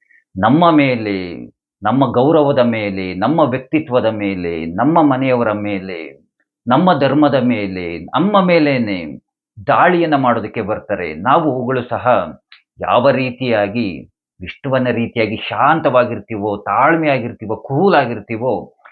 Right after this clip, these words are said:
ಅದೇ ರೀತಿಯಾಗಿ ಇದ್ದು ನಮ್ಮ ತಾಳ್ಮೆಯನ್ನ ಕಳೆದುಕೊಂಡ ನಂತರ ಉಗ್ರ ನರಸಿಂಹನ ರೀತಿಯಾಗಿ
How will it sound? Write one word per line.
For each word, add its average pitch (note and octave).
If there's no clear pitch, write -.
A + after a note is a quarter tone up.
ಅದೇ D3
ರೀತಿಯಾಗಿ D3+
ಇದ್ದು A2+
ನಮ್ಮ B2+
ತಾಳ್ಮೆಯನ್ನ C3+
ಕಳೆದುಕೊಂಡ A#2+
ನಂತರ C3+
ಉಗ್ರ A2+
ನರಸಿಂಹನ B2
ರೀತಿಯಾಗಿ G#2+